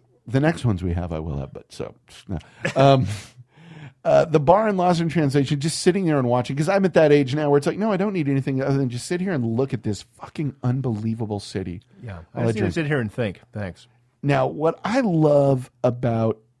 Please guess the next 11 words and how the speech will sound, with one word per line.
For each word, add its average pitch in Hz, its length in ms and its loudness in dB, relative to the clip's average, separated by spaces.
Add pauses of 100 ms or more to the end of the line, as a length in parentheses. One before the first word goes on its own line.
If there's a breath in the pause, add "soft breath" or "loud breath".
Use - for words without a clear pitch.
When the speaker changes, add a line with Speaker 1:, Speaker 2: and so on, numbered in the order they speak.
(280)
Speaker 1:
the 127 120 0
bar 120 220 2
in 113 80 2
The 110 80 0
Shining 104 540 -2
is 113 160 -4
Jack's 135 460 0
performance 113 840 -2 (360 soft breath)
when 143 180 4
he 180 320 -2
is 143 380 6